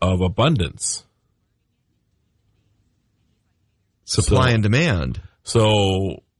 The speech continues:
Speaker 1: does this mean that agriculture, all this stuff becomes so efficient that we have enough food, we have enough electricity because artificial intelligence is running all this stuff now?
Speaker 2: Is your Big Mac twelve hundred dollars?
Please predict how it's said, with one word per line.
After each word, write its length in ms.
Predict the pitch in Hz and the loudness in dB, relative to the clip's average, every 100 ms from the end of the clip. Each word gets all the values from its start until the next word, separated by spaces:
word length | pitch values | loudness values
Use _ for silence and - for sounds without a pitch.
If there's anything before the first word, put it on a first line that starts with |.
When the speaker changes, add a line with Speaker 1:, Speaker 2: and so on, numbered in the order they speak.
| - | -6
Speaker 1:
does 220 | 98 92 | -2 0
this 220 | 98 95 101 | 0 -2 0
mean 520 | 101 98 95 92 90 | 0 2 0 -2 -2
that 580 | 92 90 90 - - - _ _ _ _ - | 0 2 0 -2 -10 -20 _ _ _ _ -2
agriculture, 1200 | 107 98 104 101 101 101 - 104 101 101 101 95 | 0 0 -4 0 0 0 0 0 2 2 2 0
all 220 | - 98 101 | 0 0 2
this 140 | 95 | 0
stuff 260 | - 95 - | 0 -2 0
becomes 460 | 95 101 95 90 | -4 0 0 0
so 380 | - - 104 107 | -2 0 2 2
efficient 720 | 82 101 110 107 123 117 113 | 0 -2 -2 -2 0 -2 -2
that 140 | 92 85 | -2 0
we 100 | 98 | 0
have 140 | 87 | 0
enough 220 | 90 85 - | 0 -2 -4
food, 520 | - 147 139 135 104 | -2 2 2 2 0
we 100 | 95 | -2
have 140 | 90 | -2
enough 240 | 87 87 80 | -4 -6 -4
electricity 840 | 78 - 123 131 117 117 120 117 | -6 -4 -2 -2 0 0 2 0
because 420 | 95 92 85 85 - - - | -2 0 -2 -2 -8 -20 -2
artificial 480 | 95 90 98 98 87 | 0 0 0 0 0
intelligence 580 | 90 101 104 98 95 | 0 0 2 0 -2
is 140 | 87 87 | -4 0
running 280 | 90 120 131 | 0 2 2
all 220 | 131 131 | 0 0
this 160 | 131 | -2
stuff 320 | - 123 120 - | -2 -2 -2 -2
now? 380 | 120 120 120 127 | 0 0 0 2
Speaker 2:
Is 180 | 95 | 2
your 120 | 104 107 | 2 0
Big 320 | 76 110 98 | 0 0 2
Mac 580 | 95 98 104 120 - _ _ | 0 2 0 -4 -8 _ _
twelve 320 | - 104 101 | -2 0 2
hundred 240 | 95 101 90 | 2 0 0
dollars? 580 | 80 92 131 135 - | 0 0 -2 -4 -10